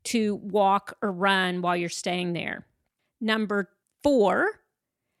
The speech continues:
check with your concierge about workout facilities.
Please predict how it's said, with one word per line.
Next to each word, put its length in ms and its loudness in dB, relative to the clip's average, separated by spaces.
check 440 -2
with 180 -4
your 100 -4
concierge 880 -4
about 640 2
workout 560 0
facilities. 800 -6